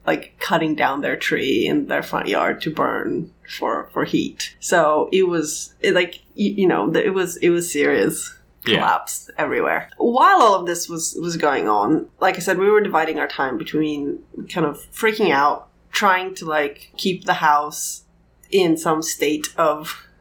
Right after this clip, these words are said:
Speaker 1: functionality.
Speaker 2: Yeah, I mean, we're trying to minimize
Speaker 1: Without
Speaker 2: pipe burst. I mean, we did, we did fail, but we, we,
Speaker 1: Yeah,
Speaker 2: we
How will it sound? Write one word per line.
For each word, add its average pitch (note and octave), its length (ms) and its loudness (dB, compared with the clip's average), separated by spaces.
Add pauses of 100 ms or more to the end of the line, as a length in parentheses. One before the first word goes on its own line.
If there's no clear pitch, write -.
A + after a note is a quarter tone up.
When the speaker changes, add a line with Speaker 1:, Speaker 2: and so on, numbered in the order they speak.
(280)
Speaker 1:
functionality. C#3+ 840 0
Speaker 2:
Yeah, C4+ 240 8
I D#3 60 6
mean, E3+ 100 0
we're F3 60 0
trying F#3 160 4
to C3 40 4
minimize A#2+ 280 4
Speaker 1:
Without G#3+ 400 6
Speaker 2:
pipe F#3 100 6
burst. G2 340 2
I A#2+ 40 2
mean, B2+ 140 4
we B2+ 80 4
did, F2 260 2
we A#2 100 4
did F#2+ 180 0
fail, - 580 0
but F#2+ 260 2
we, A2+ 100 4
we, G#2+ 80 4
Speaker 1:
Yeah, - 340 6
Speaker 2:
we C#3+ 120 8